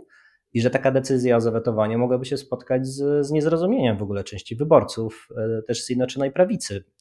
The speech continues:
e, potencjalnie, bo tam nie wszyscy są, e, wydaje mi się, osadzeni, wiecie, w poglądach czysto, e, katolickich, dotyczy-,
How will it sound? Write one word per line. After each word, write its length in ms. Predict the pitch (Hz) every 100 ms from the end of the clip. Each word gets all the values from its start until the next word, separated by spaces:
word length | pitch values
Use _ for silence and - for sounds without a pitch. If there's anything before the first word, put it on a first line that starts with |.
| _
e, 680 | 90 98 101 98 98 104 104
potencjalnie, 560 | - 110 101 98 92 104
bo 80 | 110
tam 140 | 120
nie 80 | 131
wszyscy 300 | 131 147 131
są, 300 | - 104 101 - _ _ _ _
e, 160 | - 104
wydaje 240 | 101 104
mi 80 | 107
się, 120 | -
osadzeni, 460 | 107 - 104 104 98
wiecie, 260 | 90 - 92
w 120 | _
poglądach 460 | 101 101 98 101
czysto, 580 | - - - 101 101 101 _ _ _ -
e, 400 | 101 104 101 104
katolickich, 640 | 107 104 98 92 - 110
dotyczy-, 300 | 104 - 104